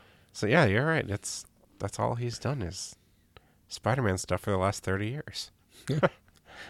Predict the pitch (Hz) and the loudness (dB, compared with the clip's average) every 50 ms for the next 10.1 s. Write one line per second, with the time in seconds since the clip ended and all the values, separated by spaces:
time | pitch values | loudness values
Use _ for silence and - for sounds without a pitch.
0 | - - 98 101 104 98 113 110 110 110 107 110 113 113 - - - 120 120 95 | -2 2 4 6 8 8 8 8 8 8 6 6 6 4 4 4 4 4 4 4
1 | 87 - - - - - 90 90 90 85 - - - - - - 104 98 95 92 | 2 0 -4 -4 0 4 4 6 6 4 2 -2 -6 -6 -4 0 2 4 4 4
2 | 92 95 98 92 90 95 95 95 - 98 95 101 - - - - _ _ _ _ | 2 2 2 4 4 4 4 4 4 4 4 4 0 -8 -10 -20 _ _ _ _
3 | _ _ - - - - - 110 101 101 92 87 87 - - 101 101 107 104 104 | _ _ -20 -20 -14 -6 -2 -2 0 0 0 -2 0 4 6 6 8 8 8 10
4 | 101 101 95 - - - - - 170 120 113 120 143 175 180 156 120 143 156 160 | 10 10 8 6 2 -2 -8 6 10 10 12 12 12 12 12 10 8 8 10 10
5 | 123 104 92 - - 113 113 110 107 107 104 - - - 104 95 98 110 104 107 | 10 8 8 8 8 8 8 10 8 8 6 6 4 6 8 8 10 10 8 8
6 | - - - 98 98 101 95 95 98 101 110 131 131 - - 107 101 98 - - | 6 6 4 6 6 6 6 6 6 8 8 6 4 2 2 4 4 4 4 4
7 | 104 98 98 - - - 101 95 - - - - 113 120 120 117 113 - - 127 | 4 4 4 4 4 4 4 4 6 4 8 12 12 12 12 12 10 6 6 8
8 | 123 147 170 160 - - 139 131 135 131 131 127 120 110 107 107 101 104 104 104 | 12 12 12 12 10 6 6 6 6 8 8 8 6 6 8 10 10 10 10 10
9 | 104 98 95 92 - - 123 120 117 107 95 90 90 92 90 90 87 92 - - | 8 8 8 8 8 8 8 8 10 8 8 8 8 8 8 6 6 6 2 0
10 | - - | -4 -6